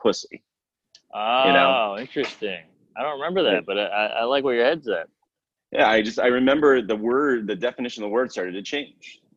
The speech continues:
Speaker 1: So compromise, instead of, like, a positive in that context, became,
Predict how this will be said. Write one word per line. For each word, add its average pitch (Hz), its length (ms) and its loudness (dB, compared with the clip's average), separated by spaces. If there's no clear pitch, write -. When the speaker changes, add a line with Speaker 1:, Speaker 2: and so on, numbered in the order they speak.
Speaker 1:
So 98 140 -10
compromise, 107 640 0
instead 101 240 0
of, 90 140 0
like, 92 140 -2
a 98 40 -8
positive 143 500 2
in 131 80 -2
that 120 140 -2
context, 117 400 -4
became, 104 440 -4